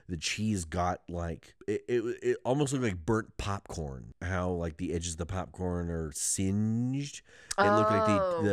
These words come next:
Speaker 1: the, the goat cheese crumbles were, like, singed, yellowy and black, stuff like that. So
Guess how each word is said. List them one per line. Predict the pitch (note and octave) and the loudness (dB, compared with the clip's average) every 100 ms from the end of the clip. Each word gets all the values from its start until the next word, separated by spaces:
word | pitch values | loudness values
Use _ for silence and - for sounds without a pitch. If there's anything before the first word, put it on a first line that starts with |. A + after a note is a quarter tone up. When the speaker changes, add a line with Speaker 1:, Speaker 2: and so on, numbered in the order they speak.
| F#2 | 2
Speaker 1:
the, | |
the | E2+ F#2 | 0 -4
goat | E2 G2 G2 | -2 -2 -2
cheese | - - F#2+ - | -2 -6 -6 -10
crumbles | - G2+ G2 E2+ F2 E2 | -10 -6 -4 -4 -6 -6
were, | F2 | -6
like, | E2+ E2 D#2+ - _ _ | -2 -2 -4 -10 _ _
singed, | - - F#2+ F2+ E2 D#2+ - - - - - | -10 -6 -4 -2 -2 -4 -8 -18 -20 -18 -4
yellowy | F2 F#2+ F2 F2 | 0 2 2 0
and | E2+ D2 | 0 -2
black, | E2 E2 - | -2 -4 -4
stuff | F2 | -6
like | D#2 | -6
that. | C#2+ - | -6 -4
So | E2+ | -6